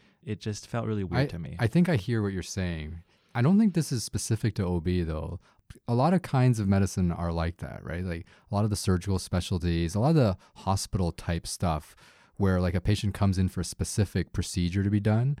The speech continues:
Speaker 1: Mm-hmm.
Speaker 2: and the doctor's job is to look after them just before the procedure, during the procedure, and right after, and then it's finished, right? So it's such a, I, what you're saying is it's just short interaction,
Speaker 1: Mm-hmm.
Speaker 2: right? I think family medicine, because that's what I do,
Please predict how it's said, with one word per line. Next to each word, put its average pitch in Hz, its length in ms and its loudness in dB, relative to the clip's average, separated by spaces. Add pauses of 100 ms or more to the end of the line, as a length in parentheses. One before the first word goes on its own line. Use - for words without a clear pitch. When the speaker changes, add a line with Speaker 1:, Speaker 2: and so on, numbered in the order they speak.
Speaker 1:
Mm-hmm. 98 160 -2
Speaker 2:
and 101 120 4
the 95 40 4
doctor's 90 380 0
job 87 240 -2
is 87 140 -4
to - 100 -6
look 87 300 -2
after 90 280 -4
them 85 220 -2
just - 240 -2
before 104 240 -4
the 104 80 -2
procedure, 95 460 -2
during 95 260 2
the 92 60 0
procedure, 87 420 -6
and 80 140 -4
right 85 180 -4
after, 131 540 -4 (260)
and 98 100 0
then 87 120 0
it's 85 120 -4
finished, - 640 -2 (140)
right? 90 200 -2
So 110 120 -2
it's - 80 -2
such - 160 -2
a, 110 120 0 (400)
I, 120 120 -2
what 123 240 0
you're 110 80 2
saying 113 180 2
is 101 80 2
it's 87 120 -8
just 107 140 -2
short 98 360 2
interaction, 80 880 -2
Speaker 1:
Mm-hmm. 101 320 -4
Speaker 2:
right? 90 280 -2 (360)
I 104 80 2
think 147 280 4
family 147 380 2
medicine, 117 800 4
because 98 300 -2
that's 92 260 -4
what 85 140 -2
I 82 200 -2
do, 127 440 2